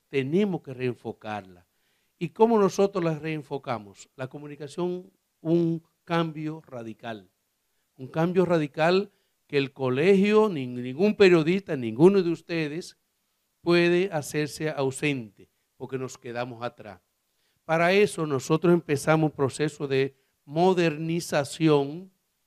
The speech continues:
del colegio y planteamos lo que sería esa gran plataforma digital informática dentro del colegio, que nos va a permitir tener una emisora digital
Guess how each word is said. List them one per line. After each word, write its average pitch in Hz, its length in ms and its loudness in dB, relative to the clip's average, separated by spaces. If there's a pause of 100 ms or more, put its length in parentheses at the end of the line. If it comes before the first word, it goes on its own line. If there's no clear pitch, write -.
(160)
del 139 220 -2
colegio 156 540 -2 (260)
y 202 120 -10
planteamos 185 1080 -2 (280)
lo 147 180 -4
que 156 140 -10
sería 175 420 -2
esa 180 300 -2
gran 180 280 -2
plataforma 160 960 -2
digital 135 640 -4 (240)
informática 127 800 -8
dentro 139 440 -6
del 107 160 -6
colegio, 87 500 -20 (480)
que 123 140 -10
nos 120 180 -12
va 135 160 -2
a 151 100 0
permitir 160 840 -4
tener 123 460 -6
una 120 280 -8
emisora 143 640 -2 (600)
digital 139 720 -2